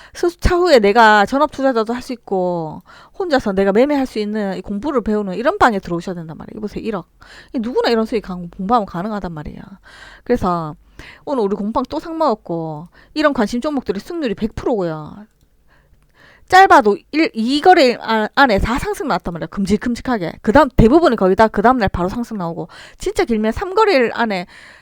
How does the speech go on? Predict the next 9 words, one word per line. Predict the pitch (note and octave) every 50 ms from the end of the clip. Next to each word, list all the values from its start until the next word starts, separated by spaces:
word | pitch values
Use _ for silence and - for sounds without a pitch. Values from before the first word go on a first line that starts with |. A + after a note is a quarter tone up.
| _ _
상승이 | - - F4 E4+ - B3
바로바로 | - - G3+ G3+ A3+ D4 C#4+
다 | - A#3 F#3+
나온단 | G3 A3 A3 F#3+ F3
말이에요. | E3+ D#3+ D#3+
저점, | - - F3 - - G3+ F3+ D#3+ - F#3 _ _ _ -
저점 | G#3+ G#3 - A#3+ A#3+ G#3+
매수만 | F#3+ G3+ - G3+ F3+ F3
잘하면. | - E3+ F3 F3+ F#3 F3 D#3+ D3+ -